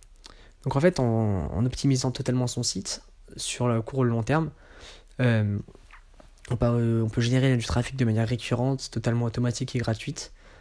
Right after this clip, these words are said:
et on peut mettre en place des business, euh, cent pour cent automatiques à la fin. Je pense notamment au business d'affiliation. On peut décider de se référencer sur, euh, sur le nom d'un livre, par exemple, et, euh, ce livre, on peut décider de, d'en faire la promotion et de le vendre en affiliation.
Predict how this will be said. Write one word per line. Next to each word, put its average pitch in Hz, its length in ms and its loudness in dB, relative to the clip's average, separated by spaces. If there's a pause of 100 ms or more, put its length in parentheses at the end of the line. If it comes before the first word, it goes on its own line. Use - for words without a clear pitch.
(140)
et 135 60 0
on 123 60 2
peut 120 120 -4
mettre 120 200 0
en 117 40 2
place 123 240 2
des 113 80 0
business, 120 560 0
euh, 110 200 -2 (280)
cent - 320 -2
pour 127 160 -8
cent - 140 -2
automatiques 117 480 -2
à 123 60 2
la 104 100 2
fin. 123 220 -4 (520)
Je - 120 -6
pense 123 220 0
notamment 127 280 2
au 123 40 2
business 120 300 0
d'affiliation. 117 640 2
On 131 160 2
peut 107 160 0
décider 117 300 0
de 117 60 0
se - 120 -4
référencer 113 520 -2
sur, - 280 -6
euh, 110 180 0 (560)
sur 117 220 0
le 110 140 4
nom 120 180 4
d'un 120 180 8
livre, 135 200 4
par 107 160 6
exemple, 117 420 4 (580)
et, 120 220 6
euh, 107 180 6
ce 117 180 4
livre, 123 380 6
on 113 220 6
peut 113 140 -2
décider 123 400 4
de, 120 200 8
d'en 110 120 4
faire 120 140 6
la 107 100 6
promotion 120 520 4
et 127 40 6
de 123 40 6
le 123 60 8
vendre 117 220 6
en 113 40 4
affiliation. 113 600 4